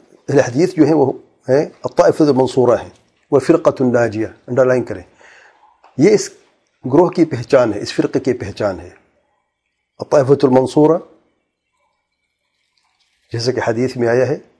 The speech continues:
یہ وہ گروہ ہے جس کی اللہ تعالیٰ نصرت کرتا ہے۔ اور فرقۃ الناجیہ، جیسے کہ تہتر فرقے کے حدیث میں آیا ہے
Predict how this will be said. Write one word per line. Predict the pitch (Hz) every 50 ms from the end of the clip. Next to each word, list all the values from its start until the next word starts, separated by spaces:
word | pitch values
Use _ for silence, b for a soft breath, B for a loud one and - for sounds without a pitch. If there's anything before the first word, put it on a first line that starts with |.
| _ _ _ _ _ _ -
یہ | 120
وہ | 123 123 143 135 117 110
گروہ | 123 131 127
ہے | 123
جس | 113 110 110 - -
کی | 139 135 - -
اللہ | 131 127
تعالیٰ | 123 120 - 117 110 107 104 - _ _ _ _ _ _ _ _ _ _
نصرت | - 120 - - 139 143 131
کرتا | - 135 120 - - - 120
ہے۔ | 139
اور | 180 196 _ _ _ _ _ _ _ _ _ _ _ -
فرقۃ | 120 - - 185 - - 156 - -
الناجیہ، | 139 127 127 127 127 120 135 139
جیسے | 123 131 123 131
کہ | 131 131
تہتر | 131 - 131 151 151 - 160
فرقے | - - 131 120 -
کے | 120 - 117
حدیث | - 117 107 123 131 -
میں | 123 110 110
آیا | 120 123 120
ہے | 120